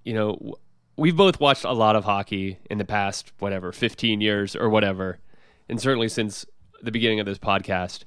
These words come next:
And you see these guys on breakaways all the time, and they get stoned by the goalie. Evander Kane has a half step on a guy. He sort of pushes it ahead of him. It's not in a great position. He sort of puts it ahead of him on the backhand,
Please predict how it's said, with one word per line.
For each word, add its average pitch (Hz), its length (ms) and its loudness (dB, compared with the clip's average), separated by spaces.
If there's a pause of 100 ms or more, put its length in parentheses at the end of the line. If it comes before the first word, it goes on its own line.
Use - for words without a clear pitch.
(580)
And 147 160 4
you 190 100 4
see 226 220 0
these 190 220 0
guys 151 280 2
on 131 140 2
breakaways 120 440 0
all 104 120 2
the 104 60 -4
time, 98 480 -4 (400)
and 113 180 2
they 147 60 4
get 190 180 2
stoned 170 260 2
by 151 120 4
the 139 80 2
goalie. 131 320 2
Evander 190 300 0
Kane 170 400 0 (360)
has 123 340 2
a 104 80 0
half 139 280 -2
step 180 240 -2
on 160 140 4
a 156 80 0
guy. 127 400 4
He 117 140 -4
sort 104 200 -4
of 101 120 -10
pushes 165 380 0
it 180 100 4
ahead 135 260 2
of 123 140 2
him. 123 260 2
It's 110 240 -6
not 147 160 4
in 190 60 0
a 185 40 -2
great 165 220 0
position. 135 420 -2
He 120 60 -4
sort 120 180 -4
of - 80 -6
puts 170 220 -4
it 160 80 0
ahead 143 160 2
of 139 60 -4
him 139 100 -2
on 131 80 2
the 117 60 -2
backhand, 123 420 2